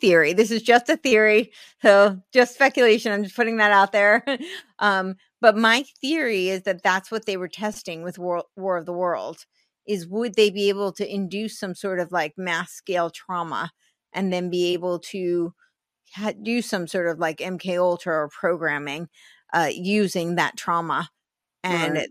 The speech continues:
Speaker 1: then be able to
Speaker 2: Well
Speaker 1: corral everybody towards whatever, uh,
Speaker 2: Well, but
Speaker 1: plan.
Speaker 2: I'm kinda talking on the other way. Do you think they're gonna disclose that that's what they were doing all these years? That there's been a big, that we have M K Ultra victims?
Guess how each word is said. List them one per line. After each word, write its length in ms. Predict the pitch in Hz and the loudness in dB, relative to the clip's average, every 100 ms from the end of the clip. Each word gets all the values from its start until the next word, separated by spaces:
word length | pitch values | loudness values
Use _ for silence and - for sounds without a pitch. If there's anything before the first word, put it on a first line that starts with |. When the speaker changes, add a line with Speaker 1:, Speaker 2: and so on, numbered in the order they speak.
| 175 | -4
Speaker 1:
then 220 | 185 180 | -2 0
be 140 | 175 | 0
able 220 | 160 170 170 | 2 0 2
to 80 | 247 | 4
Speaker 2:
Well 200 | 240 233 - | 4 2 -6
Speaker 1:
corral 360 | 165 170 175 | -4 2 4
everybody 640 | 175 156 170 156 160 160 151 | 4 2 -2 -2 -2 -2 -4
towards 520 | - 190 165 160 156 | -6 -2 -2 -2 -4
whatever, 640 | 165 156 151 151 151 156 147 - | -4 -2 -2 0 0 -2 -8 -8
uh, 300 | 160 135 143 | -6 -4 2
Speaker 2:
Well, 160 | 247 | 2
but 120 | 233 247 | 4 4
Speaker 1:
plan. 100 | 320 | 2
Speaker 2:
I'm 60 | |
kinda 200 | 330 311 | 2 0
talking 360 | - 262 233 226 | 0 0 0 -2
on 100 | 196 | -2
the 80 | 185 | -2
other 260 | 202 220 | -2 -2
way. 220 | 185 139 | -2 -2
Do 80 | 156 | -4
you 100 | 226 | -8
think 220 | 269 330 | -6 -6
they're 120 | 302 240 | -6 -4
gonna 220 | 247 233 | -4 -4
disclose 560 | 185 - - 196 214 214 | -8 -10 -6 -2 -2 -6
that 120 | 165 | -2
that's 240 | 185 185 | -2 -2
what 80 | 175 | -6
they 80 | 185 | -6
were 160 | 175 | -4
doing 340 | 151 160 175 214 | -6 -6 -6 -6
all 160 | - 170 | -4 -2
these 240 | 185 180 | -2 -2
years? 340 | 170 175 220 - _ _ | -2 -4 -4 -12 _ _
That 120 | 175 | -6
there's 140 | 185 | -4
been 160 | 156 180 | -2 -2
a 60 | 156 | 0
big, 260 | 175 - - - | -2 -2 -8 -2
that 120 | 190 | 0
we 140 | 185 196 | 2 0
have 280 | 214 190 165 _ _ 175 175 | 4 2 2 _ _ -8 4
M 180 | 185 202 | 6 6
K 220 | - 208 | 2 -2
Ultra 400 | 170 185 196 208 165 | 0 0 0 -2 -4
victims? 520 | 135 185 - 185 | -4 -4 0 -2